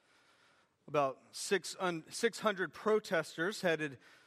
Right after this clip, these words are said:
southeast on U S Highway eighty, marching from Selma, Alabama, to the capital city of Montgomery.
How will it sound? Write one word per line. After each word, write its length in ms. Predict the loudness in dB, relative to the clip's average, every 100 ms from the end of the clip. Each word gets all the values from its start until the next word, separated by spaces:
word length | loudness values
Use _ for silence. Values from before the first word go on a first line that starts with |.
| _
southeast 880 | -2 6 6 6 0 0 0 0 0
on 220 | 0 0
U 240 | 2 6
S 220 | 6 4 2
Highway 420 | 4 6 4 4
eighty, 480 | 4 4 2 0 -6 _ _ _ _ _ _ _ _
marching 500 | 2 2 0 -4 -4
from 360 | -2 0 0 -4
Selma, 720 | -8 0 6 6 6 -2 -2 -8 _ 0
Alabama, 680 | 2 2 2 2 0 -4 -6 _ _ _ _ _ _ _
to 80 | -12
the 40 |
capital 440 | 0 2 2 -4 -8
city 340 | -2 -2 0
of 100 | -2
Montgomery. 600 | -4 0 0 0 -4 -8